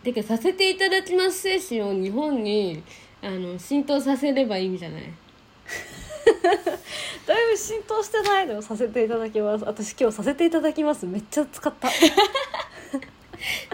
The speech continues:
Speaker 1: いや、さ-、「させていただきます」を使う時って、あの、
Speaker 2: うん。
Speaker 1: こ-、こっちが下手になんなきゃいけない時に「させていただきます」って言うじゃん。すごい謙虚になんなきゃいけない時に。
Speaker 2: うん。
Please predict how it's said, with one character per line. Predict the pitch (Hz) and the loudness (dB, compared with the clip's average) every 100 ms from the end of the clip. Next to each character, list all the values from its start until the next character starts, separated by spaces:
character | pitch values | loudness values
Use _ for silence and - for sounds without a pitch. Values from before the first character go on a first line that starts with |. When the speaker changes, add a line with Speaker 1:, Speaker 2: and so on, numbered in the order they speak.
| - - | -14 -10
Speaker 1:
い | - | 2
や、 | 247 254 - | 4 4 -2
さ-、 | - - 240 240 | -6 2 2 2
「さ | 240 233 | 2 2
せ | 320 | 0
て | 330 381 | 2 2
い | 370 | 4
た | 381 | 4
だ | 370 | 4
き | 370 359 | 2 2
ま | 359 370 | 2 2
す」 | 269 | 2
を | 220 | 0
使 | 220 - | -2 0
う | 233 | 0
時 | 233 240 202 | 0 -4 -8
っ | |
て、 | - 196 202 170 - - - _ - | -8 -2 0 -2 -6 -18 -20 _ -6
あ | 190 | -4
の、 | 220 | 0
Speaker 2:
う | |
ん。 | |
Speaker 1:
こ-、 | 247 254 - - - - | 2 0 -4 -20 -20 -2
こ | 294 | -2
っ | - | 2
ち | 466 | 4
が | 466 285 | 6 4
下 | - 427 | 4 4
手 | 415 415 | 6 4
に | 415 427 277 - | 6 4 2 0
な | 285 | 2
ん | 359 | 4
な | 370 269 | 4 2
き | |
ゃ | 240 | 0
い | |
け | 226 226 | 2 2
な | 226 | 2
い | 226 | 0
時 | 240 202 | -2 -2
に | 214 | -4
「さ | 208 | -2
せ | 190 | -4
て | 190 208 | -2 -2
い | |
た | 202 208 | 0 0
だ | 208 | 0
き | 208 | -2
ま | 208 | -2
す」 | 196 - | -4 -6
っ | |
て | 165 | -2
言 | 175 | 0
う | 165 | -2
じ | 139 | -6
ゃ | |
ん。 | 156 | -4
す | 233 | -2
ご | |
い | 226 | 2
謙 | 330 415 415 | 4 4 4
虚 | 339 | 2
に | 262 | 2
な | 214 | 4
ん | 214 | 4
な | 196 | 2
き | 165 | -2
ゃ | |
い | |
け | 165 160 | -2 -2
な | 160 | -4
い | |
時 | - | -6
に。 | 139 - | -12 -10
Speaker 2:
う | 202 | -4
ん。 | 269 220 | -4 -4